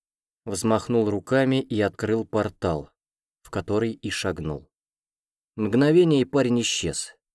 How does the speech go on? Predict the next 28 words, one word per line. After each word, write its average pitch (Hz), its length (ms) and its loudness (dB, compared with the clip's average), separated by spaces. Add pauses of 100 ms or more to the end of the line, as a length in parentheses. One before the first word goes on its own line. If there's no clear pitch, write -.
(320)
оставив 127 520 -2
меня 113 200 0
недоумённо 98 580 2
смотреть 95 460 -2
на 92 100 -4
то 92 140 -4
место, 113 380 -2
где 92 160 -2
только 101 260 -2
что 110 140 -2
находился 98 540 -2
бледный 101 440 2
и 95 60 -2
совершенно 95 600 -4
ледяной 90 420 0
Дэниел. 76 520 -4 (680)
В - 120 -20
ту 147 140 0
ночь 135 320 2
я, 104 180 2
лёжа 104 240 2
на 98 120 0
кровати, 113 400 -2
всё 98 200 -2
время 101 260 0
думала 90 380 0
о 80 60 -2
нём. 76 260 -8